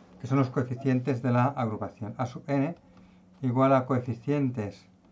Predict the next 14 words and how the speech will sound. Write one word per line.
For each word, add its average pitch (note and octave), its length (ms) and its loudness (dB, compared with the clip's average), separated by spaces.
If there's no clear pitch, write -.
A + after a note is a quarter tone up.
de B2+ 200 2
la B2+ 400 4
agrupación, C3 600 0
es B2+ 100 -4
el C3 60 0
nombre A#2+ 220 2
que A2 60 -2
se A2+ 120 -6
les A2 140 -2
da. B2 240 0
Que C#3 100 0
recordad C3+ 720 2
que C3 100 -10
son C#3 400 0